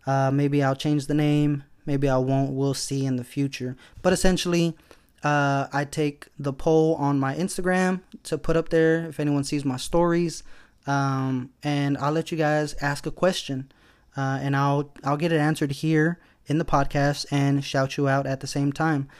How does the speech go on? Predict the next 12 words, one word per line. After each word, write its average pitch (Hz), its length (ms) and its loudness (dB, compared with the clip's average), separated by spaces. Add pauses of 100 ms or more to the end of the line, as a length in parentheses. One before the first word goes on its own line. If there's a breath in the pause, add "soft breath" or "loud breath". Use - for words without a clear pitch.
(240 loud breath)
Uh, 139 220 0
so 143 560 8
for 160 500 6
this 190 300 4
episode, 190 500 4
we 175 140 4
actually 185 260 2
had 165 320 0
quite 165 300 2
a 156 40 0
bit 151 520 -2 (560 loud breath)
of 147 420 4